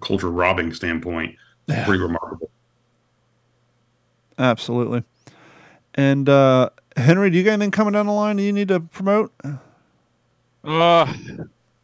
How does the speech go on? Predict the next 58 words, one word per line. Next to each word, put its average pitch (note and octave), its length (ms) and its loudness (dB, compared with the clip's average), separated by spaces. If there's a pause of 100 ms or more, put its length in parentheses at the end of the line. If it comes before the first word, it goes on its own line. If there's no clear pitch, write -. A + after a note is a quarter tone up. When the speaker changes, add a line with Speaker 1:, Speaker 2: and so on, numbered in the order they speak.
(360)
Speaker 3:
no, E3 400 2
nothing D3+ 360 -2
that A#2+ 140 -4
jumps A#2 320 -4
out A2 200 0
at G#2+ 100 -8
me G2+ 180 -16 (180)
right G#2+ 280 -4
now. G2 400 -4 (1120)
Uh, G2+ 200 -4
I A#2 120 -2
will D#3+ 240 4
say D#3+ 180 2
we C3+ 160 2
got B2+ 220 2
a, A2+ 40 2
a G#2+ 240 0
letter A2 540 -4 (480)
right B2 160 0
around D#3 240 0
the A2+ 60 -10
same C3+ 220 -4
time A#2+ 320 -6
that G#2 200 -12
the F#2+ 60 -14
whole A2 220 -6
Library G#2+ 380 -2
of F2+ 60 -8
Congress A2+ 460 -8
thing F#2+ 220 -12
started G2 420 -2
brewing G#2 380 0
up. G2+ 300 -2 (560)
I A#2+ 80 -4
think C3+ 240 0
at G#2+ 100 2
Auburn A2 380 2
they G#2 120 0
wanted G#2 260 -6
to F#2+ 40 -18
display G#2+ 320 -6
my G2 140 -6
dad's G2+ 300 -2
dress G2+ 280 -4
blues G#2 440 -6
in F#2 80 -12
the F#2 80 -12
Student G#2+ 320 -8
Union D#3+ 300 0
Speaker 2:
Mm-hmm. F3 80 0
Speaker 3:
building F#2 240 -4
where F#2+ 120 -4
they F2+ 100 -4
have G2 140 -4
the F2 60 -20
Veteran F#2+ 280 -2
Resource F2+ 500 -10
Center. F2+ 340 -10